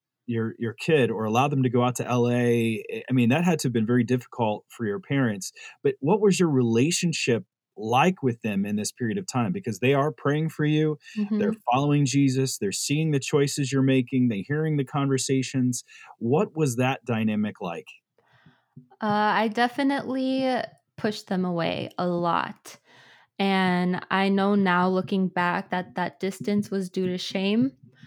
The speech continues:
Speaker 2: Um, knowing that they know what sin is, I knew that they saw me as a sinner. And I had a lot of guilt when it came to having sort of any relationship with them because I didn't wanna let them in. I didn't wanna hear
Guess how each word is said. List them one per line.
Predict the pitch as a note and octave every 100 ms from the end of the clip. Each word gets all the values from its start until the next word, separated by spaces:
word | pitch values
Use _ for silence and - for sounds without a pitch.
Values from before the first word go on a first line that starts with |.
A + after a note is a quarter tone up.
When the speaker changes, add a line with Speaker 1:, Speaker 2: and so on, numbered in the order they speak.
| - _ _ _
Speaker 2:
Um, | F#3+ F3 F3 E3+ G#3 A3+
knowing | G3+ G#3+ A3 A#3+ B3 A3+
that | G3+ F#3 -
they | F#3
know | F#3 F#3 F3+ F3 F3 F3 F3 - _ -
what | F3 F3
sin | - - F#3 F3+
is, | - F3 F3 F#3 G3 -
I | F3+ F#3
knew | F#3+ F#3+ F#3+
that | F3 E3+
they | E3+ F3
saw | - F3 E3
me | E3+ D#3+
as | - E3
a | E3
sinner. | - F3+ E3 C3+ G2+ - - - - - - _
And | F3 F3+ E3+ E3 E3 -
I | F3+
had | F#3+ G3
a | G#3
lot | F#3+ F3
of | F3 -
guilt | G#3 G3+ C3+ -
when | F#3
it | - -
came | - F3+ F3+ - -
to | G3+ F#3+ F#3 F#3 F#3 - _ _ _ -
having | G#3 F#3+ G3+
sort | G#3 G3+
of | F#3+
any | - G3+
relationship | G3+ F#3+ F#3+ G3+ A#3 A3+ A3
with | A3
them | - A3 A3
because | G3+ G3+
I | F#3
didn't | F#3 F#3
wanna | F3+ F3+ F3+
let | F3
them | F3 E3+
in. | - F3 E3+
I | E3+
didn't | F3 F#3+ F3+
wanna | F3+ F3+
hear | - A#3 A#3 A3 G#3